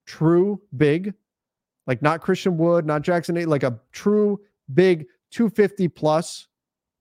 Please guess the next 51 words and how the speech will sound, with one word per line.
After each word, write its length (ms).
big 160
man, 280
two 80
hundred 160
fifty 200
pound 280
plus 300
big 180
man, 340
guy 180
who 180
can 180
take 220
the 80
physical 480
toll 460
of 120
being 160
in 80
the 60
paint 200
a 40
little 160
bit. 160
I 80
think 160
they 100
could 160
use 160
that. 320
I 140
also 400
think 200
they 100
could 160
use, 160
obviously, 320
some 160
three-point 420
shooting 360
and 180
a 40
point 240
of 60
attack 320
defender 460
at 160
the 60
guard 300
position. 520
Um, 600